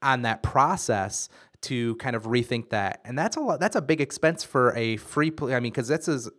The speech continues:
I mean, yes, we have a paid business model, but it was the free plugin that was getting the most benefit of that right out of the gate.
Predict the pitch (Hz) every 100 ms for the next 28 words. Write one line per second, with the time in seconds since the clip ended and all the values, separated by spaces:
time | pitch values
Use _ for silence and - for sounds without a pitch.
0 | _ _ - 135 127 147 165 143 135 131
1 | 113 - 131 117 127 156 160 120 104 107
2 | - - - 139 139 139 120 123 - -
3 | - 185 233 - 120 113 110 107 95 110
4 | 110 117 113 110 110 113 113 117 131 -
5 | 110 104 101 98 98 104 110 113 107 104
6 | 104 113 110 95